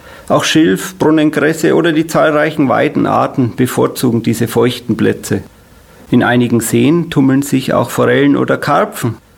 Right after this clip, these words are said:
Im fließenden Gewässer findet man manchmal Flusskrebse oder Muscheln.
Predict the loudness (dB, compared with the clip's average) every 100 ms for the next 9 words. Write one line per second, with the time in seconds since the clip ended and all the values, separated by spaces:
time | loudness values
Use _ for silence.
0 | -20 -20 -20 -6 -2 2 2 4 2 2
1 | 2 0 0 -2 0 0 2 0 0 0
2 | 0 0 -2 0 0 0 -2 -2 -2 -2
3 | -2 -2 -6 -6 -2 2 2 0 -2 -2
4 | -4